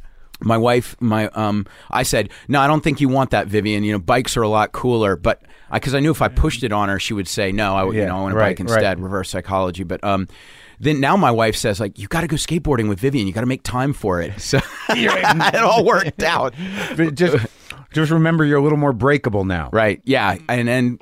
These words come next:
Speaker 1: it is, it's very, it's very humbling, because I was, the skateboard was like, was like one with my body at one point. I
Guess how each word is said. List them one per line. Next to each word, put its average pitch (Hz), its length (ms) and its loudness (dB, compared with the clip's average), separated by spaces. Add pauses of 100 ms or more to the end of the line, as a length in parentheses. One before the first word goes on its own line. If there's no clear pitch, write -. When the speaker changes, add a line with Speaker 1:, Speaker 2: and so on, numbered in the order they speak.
Speaker 1:
it 139 160 2
is, 139 280 2
it's 127 160 -4
very, 135 340 2
it's - 180 -8
very 131 200 0
humbling, 101 480 -2
because 95 260 -6
I 104 60 2
was, 101 240 -4 (500)
the 123 60 0
skateboard 120 560 0
was 101 160 -4
like, 104 340 -2
was 101 200 -6
like 98 140 -6 (280)
one 110 500 2
with 101 200 -2
my 104 180 0
body 98 560 0
at 95 220 -4
one 95 240 -4
point. 95 260 -6
I 92 80 -2